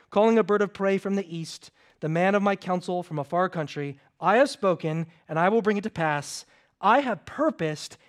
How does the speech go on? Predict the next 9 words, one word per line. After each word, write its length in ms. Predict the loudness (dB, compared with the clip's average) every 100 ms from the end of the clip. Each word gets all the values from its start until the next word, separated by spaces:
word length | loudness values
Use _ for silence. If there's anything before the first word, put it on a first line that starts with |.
| _
and 460 | 2 4 6 2 -2 _ _ _
I 460 | 4 6 4 2 -4 _ _
will 600 | 0 4 4 4 0 _ -20 -4
do 220 | 2 4
it.'" 300 | 4 0 -16 -20 _ _ _ _ _ _ _ _ _ _ _ _ _ _ _ _ _ _ _ _ _ _ _ _ _ _ _ _ _ _ _ _ _ _
Well, 380 | 4 6 6 6
maybe 400 | 6 4 2 0
it's 140 | 2
gonna, 200 | 2